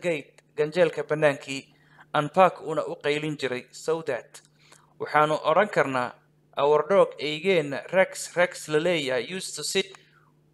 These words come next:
wuxuu u fariisan jiray outside dibadda the front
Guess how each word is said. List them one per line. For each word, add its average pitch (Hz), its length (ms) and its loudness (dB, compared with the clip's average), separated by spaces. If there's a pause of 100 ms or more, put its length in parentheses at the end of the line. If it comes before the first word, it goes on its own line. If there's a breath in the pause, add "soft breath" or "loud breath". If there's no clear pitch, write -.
(100)
wuxuu - 280 0
u 202 60 -4
fariisan 175 500 -2
jiray 147 320 4
outside 156 640 2 (240)
dibadda 160 500 2 (160)
the 143 120 -8
front 196 300 0